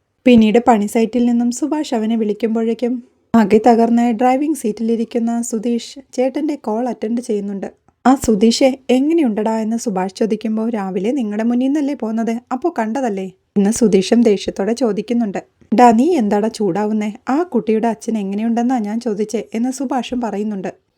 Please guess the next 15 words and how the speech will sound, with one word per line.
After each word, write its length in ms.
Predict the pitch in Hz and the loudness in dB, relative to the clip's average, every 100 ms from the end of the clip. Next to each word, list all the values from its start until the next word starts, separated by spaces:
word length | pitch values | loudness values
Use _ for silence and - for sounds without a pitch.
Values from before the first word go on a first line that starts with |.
| - | 4
"കുഴപ്പമില്ല, 540 | 277 294 349 240 202 | 6 6 4 4 2
നന്നായിരിക്കുന്നു" 800 | 208 220 247 294 269 196 214 208 208 - | 0 0 0 2 0 -2 -4 -4 -6 -6
എന്ന് 160 | 208 | -4
സുധീഷ് 400 | 233 226 202 202 - | -2 -2 -2 -2 -4
പറയുമ്പോ, 420 | 226 233 226 226 233 - _ - - | -2 0 -2 -4 -6 -12 _ -14 2
"അപ്പോ 220 | 294 320 302 | 4 6 6
വീട്ടിലേക്ക് 500 | 226 240 311 311 320 | 6 4 2 2 0
കൊണ്ടുവന്നോന്ന്?" 640 | 214 196 214 226 233 233 233 | -2 -2 -2 0 -2 -2 -2
സുഭാഷ് 360 | 233 196 220 | -4 -4 -4
ചോദിക്കുന്നുണ്ട്. 640 | - 220 196 - 240 208 196 - _ 254 | -4 -4 -4 -4 -4 -4 -8 -12 _ 4
"ഐ 160 | 262 | 4
സി 140 | 285 - | 4 4
യുവിൽ 180 | 320 330 | 4 4
കിടക്കുന്ന 440 | 240 202 220 226 | 2 -2 0 0
ആളെ 300 | 240 196 208 | 0 0 -2